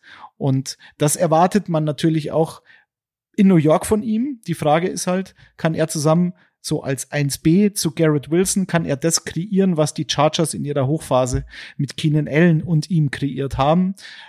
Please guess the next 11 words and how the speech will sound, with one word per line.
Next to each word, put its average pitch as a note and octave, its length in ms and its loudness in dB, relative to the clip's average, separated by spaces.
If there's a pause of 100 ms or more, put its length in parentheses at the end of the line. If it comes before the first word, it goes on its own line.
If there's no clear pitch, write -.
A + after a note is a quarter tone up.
(220)
Ich - 140 -12
glaub D#3+ 280 4
auch, F#3+ 220 -4
dass - 300 -4
ein D3+ 140 -2
zweiter E3+ 500 0 (560)
starker F3 500 2
Receiver F3+ 460 -2
neben E3+ 380 2
Aaron C#3 280 -2
Rodgers, D#3 560 -6